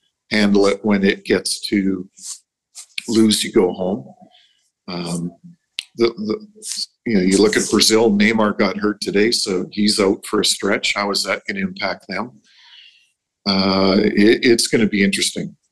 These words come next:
And, you know, I know Dave said France, but they've already lost Benzema, who's,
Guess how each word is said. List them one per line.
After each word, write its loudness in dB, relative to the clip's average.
And, -2
you 0
know, 2
I 2
know 4
Dave 4
said -2
France, -2
but 0
they've 4
already 2
lost -4
Benzema, -2
who's, -4